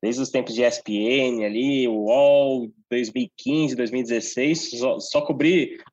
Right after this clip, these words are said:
a boa do Palmeiras, diríamos assim. Nesses seis meses de G E, foram, foi título de Libertadores, foi título de Copa do Brasil. Tem até torcedor que falou que pra eu não levar o pé quente pro outro lado do muro, né? Vamos ver, vamos ver se eu sou pé quente mesmo, né? Porque a, a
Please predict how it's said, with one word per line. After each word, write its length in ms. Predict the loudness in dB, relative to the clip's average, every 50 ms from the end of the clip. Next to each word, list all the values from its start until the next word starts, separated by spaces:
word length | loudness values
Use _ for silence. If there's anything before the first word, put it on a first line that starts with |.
| _
a 140 | 0 0 0
boa 440 | 0 0 0 2 4 4 4 4 4
do 140 | 2 0 0
Palmeiras, 520 | 0 0 0 0 0 0 0 0 0 -2
diríamos 300 | -2 -4 -4 -2 0 0
assim. 420 | 0 0 0 -4 -4 -2 0 0
Nesses 280 | 0 0 0 -2 -4 -4
seis 280 | -2 0 2 2 2 2
meses 220 | 2 0 0 0
de 160 | 0 0 0
G 60 | 2
E, 320 | 4 4 4 4 2 2 -2 -10 _ _ _ _ _ _ _ _ _ -8 -4
foram, 440 | -2 0 0 0 0 0 -2 -4 -6
foi 180 | -6 -6 -4
título 260 | -4 -2 -2 -2 -2
de 60 | -2 -2
Libertadores, 680 | 0 0 -2 0 2 2 2 2 2 2 2 0 0 -2
foi 100 | -4 -4
título 300 | -4 -6 -4 -4 -4 -4
de 80 | -2
Copa 240 | -4 -2 -2 0 -2
do 80 | -2 0
Brasil. 360 | 0 0 2 2 0 0 2
Tem 80 | 2
até 220 | 2 2 2 0 -2
torcedor 500 | -2 -4 -6 -4 -4 -4 -2 -2 -4 -4
que 80 | -2
falou 240 | _ 0 2 2 0
que 220 | 0 0 0 0 0 -2
pra 120 | -2 0 0
eu 40 |
não 80 | 2 2
levar 220 | 0 0 0 0
o 100 | 0 0
pé 140 | 0 -2 -2
quente 280 | -2 -4 -6 -6 -6 -8
pro 140 | -6 -4 -4
outro 220 | -4 0 0 0
lado 200 | 2 2 2 2
do 80 | 2 2
muro, 360 | 4 4 4 2 2 0 0
né? 100 | -2 -2
Vamos 300 | -2 -2 0 0 0 0
ver, 160 | -2 -2 -4 -4 -10 -14 -16 -16 -10 -4
vamos 280 | 0 2 2 4 2 4
ver 160 | 2 2 2
se 100 | 2 2
eu 80 | 0 0
sou 180 | 2 2 2
pé 220 | 4 4 4 2 2
quente 400 | 2 0 -2 -2 -2 -4 -4 -2
mesmo, 500 | 0 2 2 2 2 2 0 -2 -4 -2
né? 120 | -2 -2
Porque 240 | -2 -4 -2 -2 0
a, 100 | 0 0
a 400 | -2 -4 -4 -4 -2 0 -2